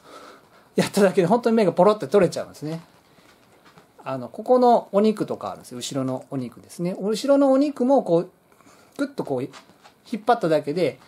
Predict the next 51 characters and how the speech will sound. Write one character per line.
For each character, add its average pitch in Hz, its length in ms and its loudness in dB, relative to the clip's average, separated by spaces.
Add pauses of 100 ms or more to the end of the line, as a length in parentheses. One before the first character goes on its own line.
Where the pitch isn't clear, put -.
眼 160 220 0
球 160 140 -6
が 156 200 0 (240)
本 226 220 -2
当 220 100 -2
に 208 140 -2
簡 190 160 -2
単 180 200 -2
に 165 200 -4 (320)
取 190 180 -2
れ 185 60 0
る 175 80 0
ぐ 143 100 -4
ら 113 160 -2
い 113 80 -10
の 139 260 -4 (220)
勢 151 320 -2
い 110 40 -10
で、 107 180 -10 (1080)
え 110 760 -6
ー、 147 40 -6
外 147 120 -2
れ 151 120 -2
ち 151 80 -2
ゃ 143 60 2
う 135 60 -4
の 98 140 -12
で。 107 240 -10 (360)
<clears throat> - 340 -20
な 165 100 -6
ん 147 100 -6
で、 202 240 -2 (1160)
打 170 80 -4
つ - 100 -14
と 185 140 0
き 180 140 -8
は 320 180 4
必 151 160 -2 (260)
ず 113 80 -12
下 151 240 -4
ま 135 140 -4
ぶ 107 120 -14
た - 120 -20
を、 - 20 -20 (540)
ビ 113 80 -12
ッ、 110 40 -12
や 107 60 -20 (1900)
っ - 20 -20
て 196 100 -6
か 339 120 -2
ら - 180 -6